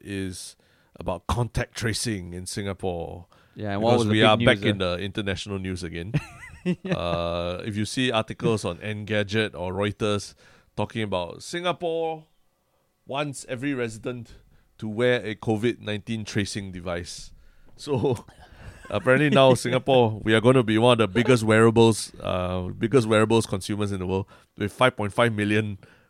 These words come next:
Speaker 1: wearable devices on
Speaker 2: Five point seven.
Speaker 1: Five point seven million wearable devices to be on, on us at some point, lah.
Speaker 2: Yeah.
Speaker 1: So the, the, actually what, what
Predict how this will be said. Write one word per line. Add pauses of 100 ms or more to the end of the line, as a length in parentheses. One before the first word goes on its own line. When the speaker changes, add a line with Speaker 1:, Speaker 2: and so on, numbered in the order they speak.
Speaker 1:
wearable
devices
on
Speaker 2:
Five
point
seven.
Speaker 1:
Five
point
seven
million
wearable
devices
to
be
on, (380)
on
us
at
some
point,
lah. (420)
Speaker 2:
Yeah.
Speaker 1:
So
the,
the,
actually
what,
what